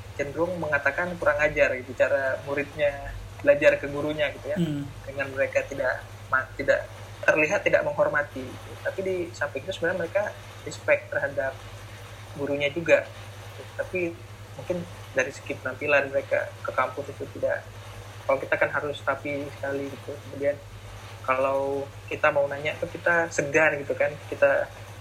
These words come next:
Speaker 1: takut menyinggung guru kita atau dosen kita. Kalau di sana itu dari segi penampilan mereka nggak peduli, dari segi apa,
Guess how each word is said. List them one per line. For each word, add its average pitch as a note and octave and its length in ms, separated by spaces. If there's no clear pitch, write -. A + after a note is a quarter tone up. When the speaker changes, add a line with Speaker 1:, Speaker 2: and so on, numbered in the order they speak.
Speaker 1:
takut B2+ 240
menyinggung C#3+ 540
guru C#3+ 160
kita C#3 520
atau C#3 120
dosen C#3 320
kita. C#3 240
Kalau C#3 200
di D3 80
sana C#3+ 280
itu A3+ 240
dari C3 160
segi - 160
penampilan C#3 560
mereka C#3+ 280
nggak C#3 280
peduli, D#3+ 480
dari C#3 220
segi C#3+ 540
apa, - 320